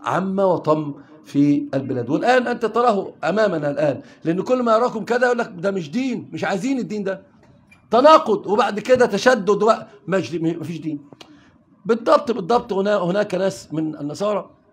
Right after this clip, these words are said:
أرادوا الإسلام أو وقعوا في، في، في، في الروافض. لما سمعوا لهم قالوا: "نحن بنفر من عبادة ثلاثة، تدخلونا في اتناشر".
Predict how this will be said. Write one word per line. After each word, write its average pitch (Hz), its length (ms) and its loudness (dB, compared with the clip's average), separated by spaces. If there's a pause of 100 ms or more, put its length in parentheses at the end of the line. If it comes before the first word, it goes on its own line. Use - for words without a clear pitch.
(640)
أرادوا 185 320 0
الإسلام 220 380 -4
أو 170 380 -6 (240)
وقعوا 196 560 2
في، 156 240 -4
في، 151 220 -6
في، 151 220 -8
في - 80 -14
الروافض. 151 440 -2 (1500)
لما 220 260 2
سمعوا 214 360 0
لهم 208 240 2
قالوا: 202 420 2
"نحن 170 340 -6
بنفر 175 640 -4
من 160 140 -4
عبادة 165 460 -4
ثلاثة، 180 420 0
تدخلونا 165 520 -6
في - 80 -10
اتناشر". 185 420 -6